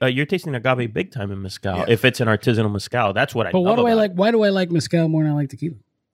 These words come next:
Speaker 1: I don't
Speaker 2: Maybe
Speaker 1: know.
Speaker 2: the
Speaker 1: Maybe
Speaker 2: smokiness.
Speaker 1: Maybe this. Yeah. Maybe
Speaker 3: Yeah.
Speaker 1: that, that smoky component,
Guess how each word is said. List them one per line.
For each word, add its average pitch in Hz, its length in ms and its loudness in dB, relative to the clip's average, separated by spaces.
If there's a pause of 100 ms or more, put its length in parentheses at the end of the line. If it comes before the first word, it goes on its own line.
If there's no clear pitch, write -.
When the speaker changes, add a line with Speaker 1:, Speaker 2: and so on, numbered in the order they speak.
(640)
Speaker 1:
I 180 120 4
don't - 0 -
Speaker 2:
Maybe - 0 -
Speaker 1:
know. 226 80 4
Speaker 2:
the 196 40 4 (120)
Speaker 1:
Maybe 175 100 4
Speaker 2:
smokiness. 117 500 2
Speaker 1:
Maybe 151 220 2
this. 156 260 0
Yeah. 147 220 2
Maybe 165 260 2
Speaker 3:
Yeah. - 40 2
Speaker 1:
that, 139 240 0
that 131 160 -6
smoky 131 300 -6
component, 123 460 -2